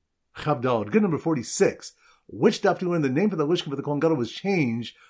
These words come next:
from Lishkas Bavati to Lishkas Bar Hedron because the Kohanim were not worthy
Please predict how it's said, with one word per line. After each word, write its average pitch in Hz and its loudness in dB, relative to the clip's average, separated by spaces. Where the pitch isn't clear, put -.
from 139 -8
Lishkas 160 -2
Bavati 127 0
to 110 -8
Lishkas 123 -2
Bar 101 -6
Hedron 165 0
because 131 -6
the 120 -8
Kohanim 156 -4
were 131 -2
not 165 2
worthy 170 2